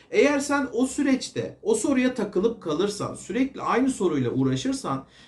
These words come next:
beyin senin hızına yetişemeyeceği için ne olacak? O alt beyinden, alt hafızadan o çözüm gelmeyecek ve sen beş altı dakika uğraştıktan sonra boş bırakmak zorunda kalacaksın. Bakın, birçok arkadaş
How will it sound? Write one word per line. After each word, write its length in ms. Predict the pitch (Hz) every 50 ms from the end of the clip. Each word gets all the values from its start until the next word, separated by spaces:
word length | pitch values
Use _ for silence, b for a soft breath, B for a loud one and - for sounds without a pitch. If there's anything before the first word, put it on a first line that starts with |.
| B B
beyin 280 | 135 147 165 208 247 269
senin 280 | 262 - 226 220 247 233
hızına 300 | 226 220 208 240 240 247
yetişemeyeceği 960 | 233 208 190 - - - - 226 233 233 202 170 139 127 117 110 101 85 -
için 500 | 135 139 - - - 190 202 240 262 B B B B B B
ne 100 | 185 233
olacak? 580 | 262 294 294 254 185 139 147 165 220 262 - -
O 200 | - 214 233 -
alt 300 | 220 247 277 277 - -
beyinden, 540 | 202 180 170 151 139 127 110 101 101 107 101 -
alt 280 | - 190 220 233 226 262
hafızadan 600 | 233 208 185 180 143 139 123 110 110 104 101 -
o 140 | - 185 208
çözüm 340 | 208 - 226 180 160 139 131
gelmeyecek 640 | 123 127 151 190 226 240 247 233 247 254 240 -
ve 140 | 190 202 190
sen 440 | 190 - 214 208 214 208 202 - -
beş 280 | 165 202 208 - - -
altı 340 | 143 160 160 165 - 269 254
dakika 360 | 277 262 - - 190 - 175
uğraştıktan 640 | 160 160 160 156 156 - - 147 - - 214 240 277
sonra 300 | 269 294 269 240 202 170
boş 280 | 165 160 135 - -
bırakmak 400 | - 143 139 127 123 131 131 123
zorunda 360 | - - 120 110 107 104 104 104
kalacaksın. 560 | - - 90 - - - - - - - - _ _ _ _ _ _ _ _ _ b b b b b b b -
Bakın, 340 | 233 247 - 330 - 131 - - _ _ _ _ _ _ -
birçok 320 | 262 269 - 330 294 - 269
arkadaş 680 | 240 233 240 - 247 214 151 135 127 117 - - -